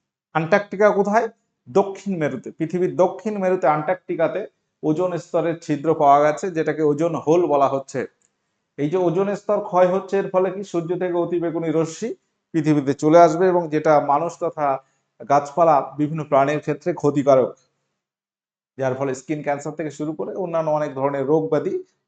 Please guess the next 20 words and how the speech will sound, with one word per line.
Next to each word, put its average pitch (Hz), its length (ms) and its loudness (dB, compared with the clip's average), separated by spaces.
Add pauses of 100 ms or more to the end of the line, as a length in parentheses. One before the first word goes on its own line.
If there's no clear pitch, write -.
(100)
হতে 139 220 -2
পারে। 117 300 -2 (440)
তো 165 80 -4
এই 170 120 -4
ওজোন 214 380 0
স্তর 214 340 0
রক্ষার 185 360 0
জন্য 170 440 0 (520)
একটা 151 460 2 (320)
প্রোটোকল 196 440 2
হয়েছিল, 139 480 -2 (120)
তার 151 140 0
নাম 151 240 -2
কি 151 160 -8
ব-, 151 260 -4
বলতে 151 220 0
পারবে? 160 260 2 (2250)
কে 139 60 -8
বলতে 143 220 -2
পারবে? 156 280 0